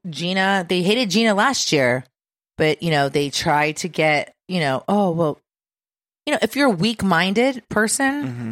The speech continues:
Speaker 1: which I'm not, I could care, you know, I,
Speaker 2: Yeah.
Speaker 1: I
Speaker 2: You
Speaker 1: have,
Speaker 2: do you.
Speaker 1: I have integrity.
Speaker 2: Mm-hmm.
Speaker 1: And most of these girls that are new want to be, like, in the popular group. I've never really cared to, because I have integrity. These, I mean, and, and I know who's my friend and who isn't.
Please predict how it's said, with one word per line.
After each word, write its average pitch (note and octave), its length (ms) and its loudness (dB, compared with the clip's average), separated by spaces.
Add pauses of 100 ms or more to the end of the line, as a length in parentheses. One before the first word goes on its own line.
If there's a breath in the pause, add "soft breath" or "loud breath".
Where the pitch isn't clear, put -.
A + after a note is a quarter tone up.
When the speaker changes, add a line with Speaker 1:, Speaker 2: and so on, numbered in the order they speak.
Speaker 1:
which F#3 260 0
I'm F#3 140 -2
not, F#3 120 -2
I F#3 60 0
could E3+ 180 -8
care, F3+ 500 0
you F#3+ 120 -4
know, E3+ 80 -2
I, D#3+ 280 -2
Speaker 2:
Yeah. C2+ 200 -8 (260 loud breath)
Speaker 1:
I F3 40 -2 (260)
Speaker 2:
You D4+ 60 6
Speaker 1:
have, - 60 4
Speaker 2:
do D3+ 120 4
you. C#3 120 4
Speaker 1:
I A3+ 180 6
have B3 340 2
integrity. D#3 880 -2
Speaker 2:
Mm-hmm. A#2 400 -8
Speaker 1:
And F#3 200 2
most G#3+ 260 2
of A#3 40 -2
these G#3+ 220 0
girls F3 320 2
that F#3 80 2
are E3+ 100 2
new D3+ 340 0
want D#3 380 0
to E3 80 -4
be, D#3 180 0
like, C#3+ 280 2
in D#3 120 -4
the D3 80 2
popular D#3+ 480 2
group. E3+ 280 -2
I've D#3+ 120 2
never D#3+ 220 0
really D3 220 2
cared D3 340 0
to, G3 200 2
because D#3+ 260 -4
I C#3+ 80 4
have D#3 180 0
integrity. D3+ 680 0 (540 loud breath)
These, G#3+ 320 0
I G3 60 2
mean, F#3 260 2
and, D#3+ 240 -2
and D#3+ 340 -4
I - 380 -2
know D#3+ 300 4
who's D#3+ 220 -2
my D3+ 120 0
friend D3 280 0
and C#3+ 120 -2
who D3+ 200 0
isn't. E3 440 0